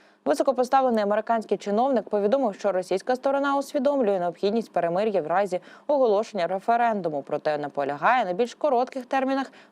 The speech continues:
припинення вогню. Говорячи про гарантії безпеки, Зеленський заявив, що Україна погодила основні частини документів,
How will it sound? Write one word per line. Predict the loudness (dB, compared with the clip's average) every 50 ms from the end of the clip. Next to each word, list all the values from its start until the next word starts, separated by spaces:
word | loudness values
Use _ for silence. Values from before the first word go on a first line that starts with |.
| _
припинення | -2 -2 -2 0 -2 -2 -2 -2 0 0 0 0
вогню. | 0 0 -2 -2 -4 -12 -14 -14 -16 _ _ _ _ -20 -20 -20 -20 -20 _ _ _ 0
Говорячи | 2 4 4 2 2 2 0
про | 0 2 2 4
гарантії | 4 4 2 2 2 0 0 0
безпеки, | 0 0 -2 0 0 0 0 0 0 0
Зеленський | 0 0 0 0 -2 -2 0 0
заявив, | 0 0 0 0 0 0 -2
що | -2 -4 -4 -2
Україна | -2 0 0 -2 0 0 -2 -2 -2 -2
погодила | 0 0 0 2 2 2 2 2 2 2 2 0
основні | 0 -2 -4 -2 0 0 0 0 -2
частини | -4 -6 -4 -2 0 0 0 2
документів, | 0 0 0 0 0 0 2 2 0 0 -2 -4 -6